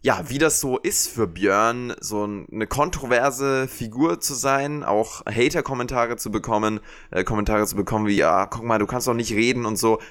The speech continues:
Finde ich eine sehr interessante Ansicht, äh, die er da geteilt hat. Und wenn ihr euch das anhören wollt, dann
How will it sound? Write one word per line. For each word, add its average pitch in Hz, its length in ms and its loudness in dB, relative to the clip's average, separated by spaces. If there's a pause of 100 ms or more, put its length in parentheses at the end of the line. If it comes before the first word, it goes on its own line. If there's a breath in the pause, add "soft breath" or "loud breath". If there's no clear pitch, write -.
(100)
Finde 180 160 -2
ich 180 80 2
eine 170 60 2
sehr 139 240 2
interessante 147 840 -2
Ansicht, 135 500 -4
äh, 113 140 0
die 107 140 -6
er 117 80 2
da 113 140 4
geteilt 113 420 0
hat. 110 240 0
Und 98 260 -4 (300 loud breath)
wenn 101 80 0
ihr 104 80 4
euch 101 180 2
das - 240 0
anhören 98 640 0
wollt, 95 200 2
dann 95 220 -2